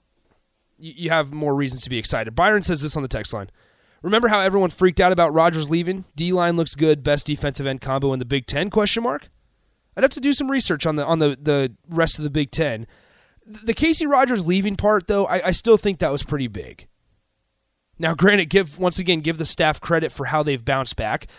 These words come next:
I also think losing DeAndre Thomas, like, think about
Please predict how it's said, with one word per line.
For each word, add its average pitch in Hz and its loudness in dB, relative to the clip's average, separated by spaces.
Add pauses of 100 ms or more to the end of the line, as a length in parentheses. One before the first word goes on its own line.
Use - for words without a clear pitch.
(100)
I 160 -2
also 220 2
think 208 0 (300)
losing 185 0
DeAndre 165 2
Thomas, 170 2
like, 180 -2
think 277 -4
about 226 2